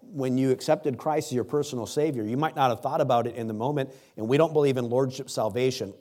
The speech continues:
Lordship salvation is when somebody is, says that it's either, um, Lord of all or not Lord at all. When you get saved, he becomes Lord of your life,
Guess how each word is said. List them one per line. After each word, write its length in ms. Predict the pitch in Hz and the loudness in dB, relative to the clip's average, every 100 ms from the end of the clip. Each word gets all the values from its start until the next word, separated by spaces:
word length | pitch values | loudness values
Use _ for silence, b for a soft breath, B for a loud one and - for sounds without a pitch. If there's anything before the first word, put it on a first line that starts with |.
| _ _ _ _ - _ | _ _ _ _ -20 _
Lordship 580 | 107 139 165 139 151 135 | 0 2 2 0 -2 -4
salvation 720 | - 123 110 139 156 120 120 B B B | -2 -2 0 0 -2 -4 -8 B B B
is 140 | 117 | -8
when 180 | 123 123 | -4 -4
somebody 440 | 120 131 127 131 | -2 -2 -2 -4
is, 220 | 120 - - | -6 -6 -12
says 380 | - 120 113 - B - | -6 -4 -4 -8 B -4
that 140 | 117 | -4
it's 120 | 117 - | -4 -4
either, 500 | 135 127 120 117 120 | -2 0 0 0 -2
um, 360 | 107 104 104 | -6 -6 -8
Lord 380 | 127 127 139 139 | -4 2 4 2
of 180 | 135 117 | 0 -4
all 440 | - 135 127 117 117 | 0 2 4 2 0
or 140 | 113 | -2
not 240 | 110 113 113 | -4 -4 -2
Lord 220 | 113 117 | -2 -4
at 160 | 110 113 | -8 -12
all. 300 | 80 64 - _ _ _ _ _ _ 135 _ _ _ _ _ _ _ _ _ | -12 -16 -18 _ _ _ _ _ _ _ _ _ _ _ _ _ _ _ _
When 180 | 127 120 | -4 -2
you 100 | 123 | 2
get 200 | 131 - | 0 0
saved, 460 | - 151 147 135 | 0 4 4 2
he 120 | 127 127 | -2 -4
becomes 380 | 123 127 117 | -4 -4 -4
Lord 320 | 120 113 147 151 | -4 0 4 4
of 100 | 120 | 2
your 140 | 113 | 0
life, 460 | 143 143 117 - | 2 2 0 -6